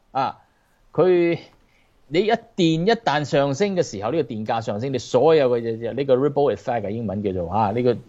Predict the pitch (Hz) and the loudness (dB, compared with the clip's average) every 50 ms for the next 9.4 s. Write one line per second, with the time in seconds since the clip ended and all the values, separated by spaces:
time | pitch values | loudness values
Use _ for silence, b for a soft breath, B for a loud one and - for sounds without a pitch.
0 | 127 117 101 117 120 110 110 107 110 113 104 - 131 135 175 175 170 - - 104 | -10 -8 -4 -4 2 4 4 6 6 4 4 4 6 6 6 6 4 2 2 0
1 | 107 127 147 143 120 101 98 95 87 90 _ _ _ - 104 - - 107 107 107 | 0 0 -2 -2 -4 -4 -4 -8 -10 -14 _ _ _ -8 -4 -2 -2 0 0 0
2 | 110 117 113 _ - 117 113 113 113 117 113 107 92 80 78 78 87 87 90 - | -2 -4 -6 _ 0 0 0 2 2 2 2 2 0 -4 -12 -12 -12 -10 -12 -12
3 | b b b b b b b b b b _ 101 104 104 117 156 175 156 131 107 | b b b b b b b b b b _ -4 -2 0 0 2 2 2 2 4
4 | 104 139 156 143 120 110 120 131 156 135 110 113 131 147 135 110 90 87 92 92 | 4 4 4 4 4 2 0 0 0 0 2 2 2 2 0 -2 -2 -4 -8 -12
5 | - - - 139 139 113 104 98 - - - _ _ - - - - 110 104 107 | -12 -10 -6 -6 -4 -4 -6 -8 -12 -18 -20 _ _ -18 -16 -14 -12 -8 -2 0
6 | 104 113 113 - 104 107 107 120 - - _ _ _ _ _ _ _ - - - | 0 0 2 2 2 2 2 0 -4 -12 _ _ _ _ _ _ _ -12 0 0
7 | - 135 110 107 120 127 113 117 127 120 120 127 131 127 110 104 104 117 120 B | 0 2 4 2 2 2 0 -2 -2 -2 -2 -2 0 -2 -2 -2 -2 -4 -4 B
8 | B B - 151 139 175 196 180 - 143 143 160 160 165 165 151 - 139 117 117 | B B 2 4 4 4 4 2 0 -2 -4 -4 -2 -4 -8 -4 -6 -6 -6 -6
9 | 110 - 90 90 95 92 87 | -10 -10 -10 -8 -8 -8 -10